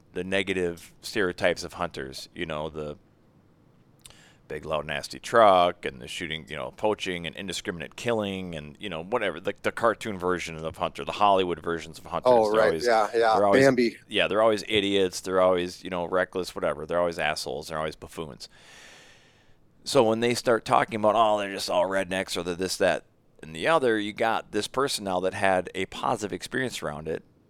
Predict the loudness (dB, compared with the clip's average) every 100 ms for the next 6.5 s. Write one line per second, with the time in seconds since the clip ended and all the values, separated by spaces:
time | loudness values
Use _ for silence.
0 | _ -4 -4 -6 -12 -20 -20 _ _ _
1 | -4 -2 2 2 4 2 2 0 -6 -6
2 | -6 -2 0 2 2 0 -6 -8 -8 -6
3 | -10 -14 -6 -2 0 4 4 2 -2 0
4 | -2 -2 -4 -2 -2 -2 -4 -6 -8 -8
5 | -10 -8 -6 -6 -8 -12 -14 _ _ _
6 | _ -4 -4 -2 -8